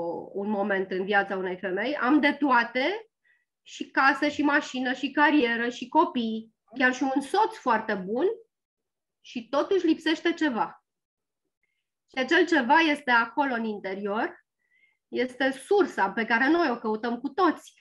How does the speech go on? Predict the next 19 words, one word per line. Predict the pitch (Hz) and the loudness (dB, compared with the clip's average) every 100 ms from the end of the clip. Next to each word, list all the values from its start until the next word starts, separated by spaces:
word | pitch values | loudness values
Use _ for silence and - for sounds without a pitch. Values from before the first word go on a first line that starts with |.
| _ - - - | _ -20 -16 -8
Eu | 247 262 | -2 0
lucrez | 269 247 269 247 | 0 -2 -2 -2
cu | - | -4
femeile, | 262 302 320 330 269 233 | -2 4 4 4 2 2
dar | 247 269 | 0 0
și | - 349 226 | 0 0 0
pentru | 254 247 | -4 -4
bărbați | 208 208 214 320 330 | -4 -2 0 0 0
este | 247 226 | -4 -6
valabilă | 190 185 175 175 175 165 | -6 0 0 0 -2 -4
această, | 170 180 175 - 175 165 156 151 - _ | -6 -8 -8 -8 -10 -8 -10 -12 -18 _
acest | - 185 190 208 190 | -6 -4 -4 -6 -6
drum | 190 214 196 180 | -6 -4 -4 -4
in-, | 175 190 190 | -4 -4 -6
interior, | 196 196 202 180 190 185 | -10 -6 -4 -4 -2 -2
această | 165 170 190 196 | -4 -4 -6 -6
călătorie, | 190 196 196 202 185 190 156 | -4 -4 -2 -4 -4 -4 -4
pentru | - 180 185 196 - | -6 -8 -8 -14 -10
că, | 202 202 190 | -6 -4 -6